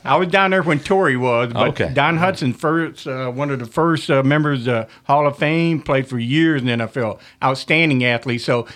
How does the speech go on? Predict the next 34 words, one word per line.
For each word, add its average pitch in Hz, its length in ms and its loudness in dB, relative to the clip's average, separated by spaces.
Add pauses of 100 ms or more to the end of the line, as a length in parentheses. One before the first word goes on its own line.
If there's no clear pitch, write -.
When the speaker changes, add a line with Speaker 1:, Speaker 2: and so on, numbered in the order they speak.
Speaker 1:
you 175 140 2
can 185 120 0
see 214 220 0
right 170 260 0
there 196 220 2
that 123 180 2
we 143 140 0
got 151 240 -2
some 131 240 2
decisions 123 500 -2
to 113 60 -8
make. 110 400 -8
Speaker 2:
We 123 160 -4
do, 135 300 0
and 117 120 -6
that's 117 140 -4
gonna 123 180 -6
make 120 240 -4
this 110 180 -8
fun. 131 380 -2
So, 107 400 -4 (360)
so, 131 360 -2 (120)
but 147 240 0
Rick, 208 220 2
you 185 60 -4
gotta 185 180 4
pick 190 240 0
one 190 160 2
from 185 140 -10
Northside. 165 400 0
Who's 156 160 -2
it 160 60 -4
gonna 160 180 -4
be? 151 280 -10